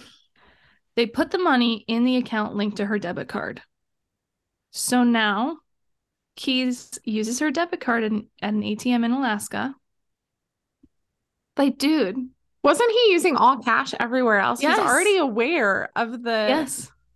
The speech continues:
Speaker 2: Also, the boyfriend caught him when he was breaking into the car, so he can identify him theoretically.
Speaker 1: Mm-hmm.
Speaker 2: Even if Keyes doesn't know about the footage at the coffee shop, he should know that linking the robbery with the car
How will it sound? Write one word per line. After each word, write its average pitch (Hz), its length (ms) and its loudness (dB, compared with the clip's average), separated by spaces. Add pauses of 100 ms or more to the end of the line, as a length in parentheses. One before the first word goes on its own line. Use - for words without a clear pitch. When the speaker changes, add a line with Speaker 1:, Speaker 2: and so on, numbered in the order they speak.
(420)
Speaker 2:
Also, 349 200 0
the 294 100 -2
boyfriend 311 400 -4
caught 370 280 -4
him 240 260 0
when 247 100 2
he 254 80 2
was 240 160 -2
breaking 247 320 -4
into 262 200 -2
the 220 120 -2
car, 226 480 -2
so 254 220 -6
he 269 180 -2
can 330 160 -6
identify 262 800 -2
him 208 280 -6 (100)
theoretically. 208 1080 -2 (540)
Speaker 1:
Mm-hmm. 233 260 -2 (580)
Speaker 2:
Even 285 320 0
if 269 180 -6 (120)
Keyes 240 280 -4
doesn't 233 300 -2
know 220 160 0
about 196 340 -2
the 175 200 -8 (1500)
footage 180 680 -4 (440)
at 147 180 -2
the 151 100 -6
coffee - 380 -6
shop, - 400 -12
he 233 220 -2
should 226 180 -4
know 226 220 2
that 226 240 -4
linking 233 460 -2
the 190 100 -2
robbery 196 520 -2
with 185 200 -6
the - 80 -10
car 180 560 -2